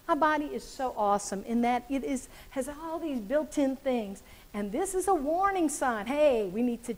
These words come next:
you need to take care of this yesterday. It activates the sympathetic nervous system, so you're gonna get that increased pulse, respirations,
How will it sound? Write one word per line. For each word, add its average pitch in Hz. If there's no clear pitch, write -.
you 240
need 247
to -
take 240
care 240
of 220
this 202
yesterday. 226
It 262
activates 262
the 277
sympathetic 202
nervous 302
system, 330
so 240
you're 208
gonna 190
get 185
that 185
increased 190
pulse, 285
respirations, 247